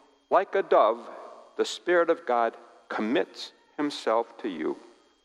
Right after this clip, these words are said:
The Spirit commits Himself to you, not just for time, but for all eternity. God grant that to you for Jesus' sake. Amen. And now that peace of God that passes understanding, keep your hearts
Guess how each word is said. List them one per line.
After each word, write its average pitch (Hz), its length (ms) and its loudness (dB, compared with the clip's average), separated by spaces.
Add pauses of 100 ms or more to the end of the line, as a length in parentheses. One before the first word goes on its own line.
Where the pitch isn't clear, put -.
(560)
The 123 80 -4
Spirit 151 520 0
commits - 420 -6
Himself 90 560 -4
to 87 100 -14
you, 82 260 -6 (760)
not 180 160 -2
just - 200 -10
for - 120 -2
time, - 480 -4 (1400)
but 87 100 -8
for - 140 -4
all 110 240 0
eternity. - 520 -8 (1500)
God 135 160 0
grant 135 260 -2
that - 260 0
to 101 120 -10
you 92 140 0
for 87 180 -4
Jesus' 85 360 -4
sake. - 380 -4 (320)
Amen. 78 300 -6 (1800)
And 135 140 2
now 160 160 6
that 156 240 0
peace 220 300 -2
of 135 160 2
God 104 260 4
that - 180 -6
passes 139 440 0
understanding, 117 760 0
keep - 320 -4
your 147 100 2
hearts 98 520 0